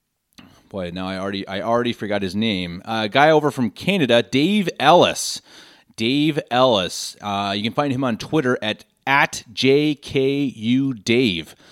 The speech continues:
So a big thanks to Dave Ellis. He, uh, submitted a fan rant, as we like to call it here,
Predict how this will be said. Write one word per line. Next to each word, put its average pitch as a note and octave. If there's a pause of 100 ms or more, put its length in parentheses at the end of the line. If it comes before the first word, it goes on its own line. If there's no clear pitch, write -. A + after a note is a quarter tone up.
(160)
So F#2+
a F#2+
big A#2
thanks A#2
to G#2
Dave A2+
Ellis. A2 (300)
He, A#2
uh, F#2+
submitted G#2
a F#2+
fan D3+ (100)
rant, D3+
as A#2
we C3
like B2+
to -
call B2
it G#2+
here, B2